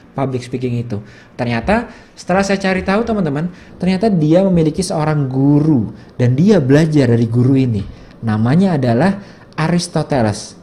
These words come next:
Jadi mungkin teman-teman pernah mendengar ya, kalau di Yunani itu ada sebuah, eh, ruangan yang isinya itu filsuf-filsuf berkumpul di sana semua. Mereka berusaha untuk merumuskan berbagai macam aspek dari kehidupan.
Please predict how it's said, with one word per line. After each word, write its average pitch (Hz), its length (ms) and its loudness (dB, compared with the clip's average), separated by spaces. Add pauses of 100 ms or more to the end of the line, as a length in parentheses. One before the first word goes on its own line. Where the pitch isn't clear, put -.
Jadi 113 240 -2
mungkin 143 240 -4
teman-teman 139 240 -4
pernah 131 240 -8
mendengar 135 400 -4
ya, 120 160 0
kalau 127 240 0
di 127 160 -6
Yunani 139 640 -2
itu 180 160 -2
ada 151 240 -2
sebuah, 131 480 -2 (400)
eh, 131 400 0
ruangan 143 560 0
yang 175 160 -2
isinya 165 400 -2
itu 202 80 -6
filsuf-filsuf 175 800 -2
berkumpul 165 800 0
di 147 80 -2
sana 156 240 -4
semua. 147 320 -4 (320)
Mereka 170 480 -2
berusaha 143 560 -4
untuk 156 240 -4
merumuskan 151 720 -2
berbagai 135 400 -2
macam 131 320 -6
aspek 139 320 -10
dari 139 240 -4
kehidupan. 131 480 -4